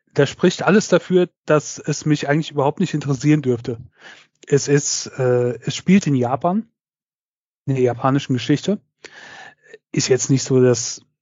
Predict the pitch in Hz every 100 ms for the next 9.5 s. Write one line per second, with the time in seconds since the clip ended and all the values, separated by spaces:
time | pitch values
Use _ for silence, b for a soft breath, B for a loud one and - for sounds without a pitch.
0 | _ - 139 135 127 120 123 - 151 139
1 | 131 135 - 127 - 120 - 123 117 117
2 | 131 - 131 151 151 143 160 156 143 151
3 | 156 156 180 _ B B B B B -
4 | 160 151 - - 147 139 135 131 127 123
5 | _ 143 120 147 170 180 180 170 170 180
6 | 202 214 _ _ _ _ _ _ _ _
7 | _ _ _ _ _ _ b b b _
8 | _ 139 127 123 113 139 131 123 165 190
9 | 165 165 170 180 185